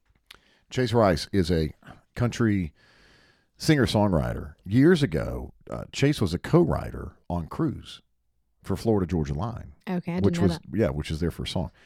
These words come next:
Speaker 1: He also was on Survivor and was a linebacker for the U N C Tar Heels. And his bio says, "Former nascar pit crew member for Hendrick Motorsports." I
Speaker 2: Wasn't
Speaker 1: wanna s-,
Speaker 2: there some question
Speaker 1: I
Speaker 2: about
Speaker 1: wanna
Speaker 2: that?
Speaker 1: stop right there.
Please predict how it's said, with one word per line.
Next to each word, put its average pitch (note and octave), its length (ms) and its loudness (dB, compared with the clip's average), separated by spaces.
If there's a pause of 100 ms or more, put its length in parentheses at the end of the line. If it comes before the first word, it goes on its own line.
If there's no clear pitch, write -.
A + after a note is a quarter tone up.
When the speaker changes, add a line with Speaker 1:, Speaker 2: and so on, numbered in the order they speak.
(280)
Speaker 1:
He A2+ 300 2
also D2+ 760 0 (1080)
was G2 180 2
on G2+ 140 4
Survivor D#2+ 540 -2 (1200)
and G#2+ 160 2
was G#2+ 160 2
a G#2 40 4
linebacker F2+ 920 -2 (240)
for G2 600 4 (120)
the F#2+ 100 -2
U G#2+ 120 2
N G#2 60 0
C G#2 120 -2
Tar C#3+ 220 0
Heels. - 280 -10 (1080)
And B2 160 2
his G#2+ 120 2
bio E3 520 2
says, D2+ 480 0
"Former C3+ 400 0
nascar G#2 600 0
pit - 220 -2
crew A2 180 0
member F#2+ 300 0
for - 140 -4
Hendrick D#2+ 260 -2
Motorsports." - 720 -10
I - 60 -2
Speaker 2:
Wasn't - 160 2
Speaker 1:
wanna - 80 0
s-, G#4 60 -4
Speaker 2:
there F#4+ 120 0
some G#3 180 -4
question F3+ 420 -4
Speaker 1:
I F#3+ 40 -4
Speaker 2:
about A3 220 2
Speaker 1:
wanna A#3+ 140 4
Speaker 2:
that? E3+ 60 2
Speaker 1:
stop - 260 0
right C#2 180 0
there. - 200 -10